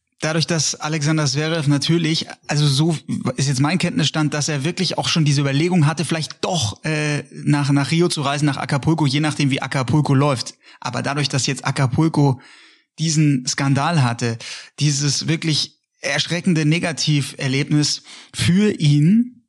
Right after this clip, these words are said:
dass er jetzt auch mit einem gewissen, mit einer gewissen Demut sagt, „Okay, Davis Cup, das ist jetzt auch genau diese Wohlfühloase, die ich jetzt brauche und vielleicht auch das richtige Signal für sein im Moment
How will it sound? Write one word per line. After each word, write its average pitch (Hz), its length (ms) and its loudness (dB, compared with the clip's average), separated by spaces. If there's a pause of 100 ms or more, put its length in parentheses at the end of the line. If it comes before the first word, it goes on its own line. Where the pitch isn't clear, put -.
(160)
dass 147 160 -4
er 147 80 -2
jetzt 143 200 -6
auch 147 80 0
mit 147 200 2
einem 147 100 2
gewissen, 139 600 -2
mit 147 160 -2
einer 147 80 2
gewissen 135 420 0
Demut 156 460 4
sagt, 135 260 -6
„Okay, 143 480 -6 (200)
Davis 165 360 -2
Cup, 156 380 -4 (560)
das 147 140 -6
ist 160 120 -4
jetzt 170 220 -6
auch 151 180 -4
genau 139 480 2
diese 143 420 0
Wohlfühloase, 170 840 0
die 147 120 -2
ich 135 80 -2
jetzt 139 200 -2
brauche 156 560 -2 (220)
und 247 200 2
vielleicht 202 340 -4
auch - 180 -4
das - 220 -4
richtige 175 320 -2
Signal 147 640 0 (320)
für 165 460 0
sein 151 580 0
im 147 160 0
Moment 143 460 2